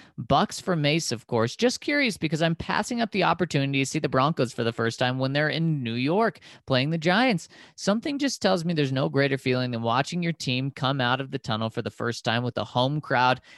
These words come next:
and I don't want to spoil it. Plus, I need to save money so I can sit closer, L O L. P S, let's go Avs. Let's get the President's Trophy. Yes, right on, Steve is the worst. They can get that, uh, just before the playoffs.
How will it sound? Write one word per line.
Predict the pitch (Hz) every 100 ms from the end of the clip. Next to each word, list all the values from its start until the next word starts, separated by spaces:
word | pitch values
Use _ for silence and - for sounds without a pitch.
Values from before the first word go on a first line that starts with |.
| _
and | 110
I | 110 127
don't | 113 117 127 113
want | 110 107
to |
spoil | 110 - 110 98 98
it. | - -
Plus, | 214 190 -
I | 127
need | 135 131
to |
save | - 135
money | 123 127 110
so | -
I | 110
can | 104 117
sit | - -
closer, | - 127 117 107
L | 107 107
O | 101
L. | 104 107 - - _
P | 196
S, | 220 190 -
let's | 123 175 -
go | - 185 190 -
Avs. | 156 165 165 143
Let's | 139 165 -
get | - 170
the | -
President's | 139 - 143 139 147 151 -
Trophy. | - - 135 151 - 135 98 - _
Yes, | - 127 160 160 - -
right | 120 131 160 -
on, | 135 143 139
Steve | - 143 127
is | 120
the |
worst. | 127 127
They | 135
can | 147 120
get | 113 135 - 127
that, | 123 131 - - - _
uh, | 110 107 104 117
just | 139 147 -
before | 131 123 - 127 131
the | 131
playoffs. | 123 127 95 78 53 - - -